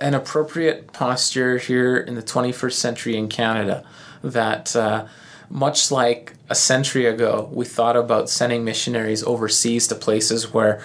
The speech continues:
uh, whether in identification or actual behaviors, Christianity was relatively low. Uh, while yes, we do have higher than maybe some expect affiliation levels Christianity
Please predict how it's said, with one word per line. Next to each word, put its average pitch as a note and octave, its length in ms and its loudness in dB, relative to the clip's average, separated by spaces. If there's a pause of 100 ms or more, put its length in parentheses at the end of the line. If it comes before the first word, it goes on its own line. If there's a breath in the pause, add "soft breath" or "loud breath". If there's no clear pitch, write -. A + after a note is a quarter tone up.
(280 loud breath)
uh, G#2+ 380 -2 (1300 soft breath)
whether C3+ 260 4
in B2 200 2
identification D#3 1080 0
or A#2 140 -2
actual A#2 320 -2
behaviors, A2 640 -2
Christianity A2+ 520 -4
was A2 160 -2
relatively A2 600 -2
low. A#2+ 420 0 (300 loud breath)
Uh, A2 200 -2
while A#2+ 240 2
yes, C3+ 300 2
we A#2+ 80 -2
do C3 240 0
have A#2 340 0
higher C3 560 2
than A2 220 -4
maybe A2 180 -2
some A2 220 -2
expect - 640 -2 (240 loud breath)
affiliation B2 720 2
levels G#2 300 0
Christianity A2+ 840 -2